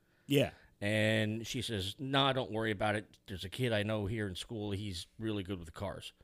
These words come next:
Speaker 2: And then two <laughs> o'clock, I got that picture. I'm like, "Oh, yep, yep. It's,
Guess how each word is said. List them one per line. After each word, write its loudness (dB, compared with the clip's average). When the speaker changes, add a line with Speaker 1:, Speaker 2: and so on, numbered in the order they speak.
Speaker 2:
And -4
then -2
two 2
<laughs> -
o'clock, 2
I 0
got -2
that -4
picture. 0
I'm -12
like, 0
"Oh, 0
yep, -2
yep. -8
It's, -2